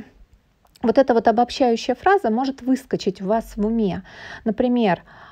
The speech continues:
«У меня всегда не получается», или «У меня так и не получится этого достичь», или «Я не способна» или «Не способный».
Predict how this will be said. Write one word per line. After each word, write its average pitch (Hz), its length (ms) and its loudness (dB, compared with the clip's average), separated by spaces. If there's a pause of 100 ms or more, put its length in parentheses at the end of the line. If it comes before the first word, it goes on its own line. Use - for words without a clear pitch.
(320)
«У 226 100 2
меня 233 360 2 (200)
всегда 233 600 0
не 220 180 0
получается», 214 960 -4
или 214 320 2 (380)
«У 233 60 2
меня 240 300 2
так 262 280 0
и 269 40 2
не 247 120 0
получится 233 680 0
этого 208 340 0
достичь», 202 640 -4
или 220 240 2
«Я 185 220 2
не 262 140 -2
способна» 202 680 0
или 196 100 2
«Не 220 140 0
способный». 190 920 -2